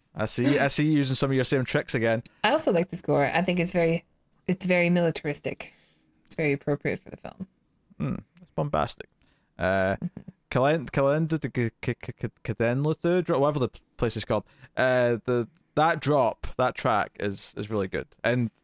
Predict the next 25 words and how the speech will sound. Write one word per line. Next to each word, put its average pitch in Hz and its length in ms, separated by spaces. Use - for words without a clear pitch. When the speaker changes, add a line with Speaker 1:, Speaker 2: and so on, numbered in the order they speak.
Speaker 1:
Verhoeven 170 400
clearly 139 240
knew 120 160
it 92 60
was 95 100
good 101 180
'cause 107 120
he 113 60
used 117 160
it 101 40
in 85 80
the 98 80
end 98 120
credits, 87 280
I 90 60
get, - 100
as 90 100
well. 85 260
Speaker 2:
Mm-hmm. 180 300
Speaker 1:
Uh, 87 300
so, 87 340
you - 80
know, - 120
fair 117 140
play. - 260